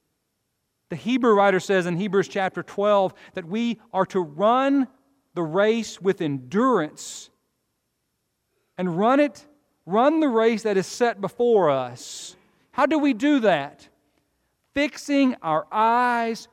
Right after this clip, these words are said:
on Jesus, the author and the perfecter of faith. We as individuals, we as families, we as a church,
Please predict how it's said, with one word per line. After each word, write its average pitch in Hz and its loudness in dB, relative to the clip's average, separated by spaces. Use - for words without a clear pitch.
on 202 0
Jesus, 139 -8
the 156 -10
author 240 4
and 165 -4
the 151 -4
perfecter 220 -4
of 180 -4
faith. - -16
We 220 -4
as 139 -10
individuals, 170 -6
we 185 -10
as 131 -16
families, 190 -8
we 190 -10
as 127 -10
a 131 -16
church, 196 -6